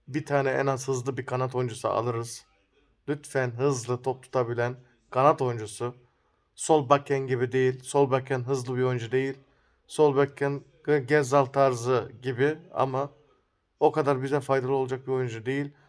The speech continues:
Lütfen hızlı bir kanat oyuncusu. Gol atmayı bilen güzel bir golcü. Ya hiç transfer yapmayı bilmiyorsanız, oyuncu bakmayı bilmiyorsanız,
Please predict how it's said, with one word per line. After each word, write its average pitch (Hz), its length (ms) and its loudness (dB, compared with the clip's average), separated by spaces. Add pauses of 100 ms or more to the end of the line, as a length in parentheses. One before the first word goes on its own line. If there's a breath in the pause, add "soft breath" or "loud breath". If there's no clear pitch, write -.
(180 soft breath)
Lütfen 147 380 2
hızlı 131 440 -4
bir 127 100 -8
kanat 135 300 -2
oyuncusu. 139 480 -2 (460 soft breath)
Gol 156 160 6
atmayı 147 480 2
bilen 139 340 0
güzel 127 360 0
bir 123 60 -2
golcü. 123 520 0 (720 soft breath)
Ya 147 140 2
hiç 196 180 -4
transfer 180 380 2
yapmayı 190 360 4
bilmiyorsanız, 170 600 0
oyuncu 156 340 0
bakmayı 160 340 -2
bilmiyorsanız, 135 680 -4